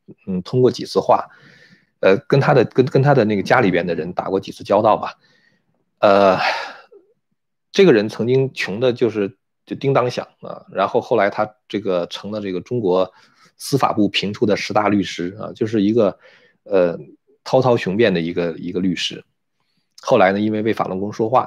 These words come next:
啊，结果后来被中共吊销了律师执照，然后关到监狱里边，那种酷刑无法想象。大家如果要是，呃，想了解他的话，可以，可以 Google 一下哈，就是这个高志胜。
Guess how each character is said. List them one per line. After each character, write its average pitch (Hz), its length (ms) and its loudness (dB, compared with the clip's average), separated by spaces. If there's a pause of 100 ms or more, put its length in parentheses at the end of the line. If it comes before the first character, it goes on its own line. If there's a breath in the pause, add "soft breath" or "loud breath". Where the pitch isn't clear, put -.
(140)
啊， - 160 -14
结 95 160 -6
果 92 120 -2
后 101 160 -8
来 92 100 -2
被 101 100 -4
中 104 200 -6
共 107 120 -6
吊 98 220 0
销 98 140 -2
了 95 100 -2
律 101 140 -2
师 92 100 -8
执 92 220 -10
照， 104 200 2
然 82 140 -2
后 90 100 -8
关 104 200 -4
到 98 100 0
监 101 200 -4
狱 101 40 -2
里 85 80 -4
边， 60 220 -12
那 143 100 4
种 90 100 0
酷 - 200 -4
刑 87 320 -8
无 107 80 -6
法 101 160 0
想 - 180 -8
象。 - 220 -4
大 117 80 0
家 110 80 2
如 110 100 2
果 104 80 4
要 101 100 2
是， 101 220 -4 (560 soft breath)
呃， 90 380 0
想 92 280 -2
了 95 140 2
解 107 140 2
他 - 100 -4
的 98 100 -4
话， 90 200 0
可 - 120 -4
以， 92 160 0 (100)
可 - 120 -4
以 95 80 2
Google 107 420 2
一 82 40 -8
下 - 160 -6
哈， 85 200 -12
就 90 140 -10
是 80 120 -12
这 85 120 -14
个 85 100 -18
高 101 200 0
志 98 160 -6
胜。 92 200 -4